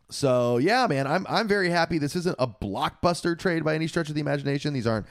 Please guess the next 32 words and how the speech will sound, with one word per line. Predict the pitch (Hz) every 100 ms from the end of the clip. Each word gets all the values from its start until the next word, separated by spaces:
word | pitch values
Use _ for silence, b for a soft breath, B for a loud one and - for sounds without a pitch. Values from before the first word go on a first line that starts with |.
| B B B
uh, | 117 107 101 95
there's | 95 107
no | 120
Max | 110 127 - 101
Myers | 110 123 123 123 107
or | 98
J | 104 113
J | 117 113
Bledays | 107 104 113 117
being | 120 113
involved | 113 104 110 104
yet. | 110 110 104 B B -
Um, | 123 120 110 104 - -
but | 123 139
this | 135
is | 135
a | 131
trade | - 147 151 143
for | 143
a | 120
position | 117 123 123 113
of | 92
need. | 107 143 160 226 -
The | - 85
catcher | - 123 -
was | 120
probably | - 120 120 120 127
one | 117
of | 107
our | 104
worst | 95 107 -
positions, | 92 104 110 110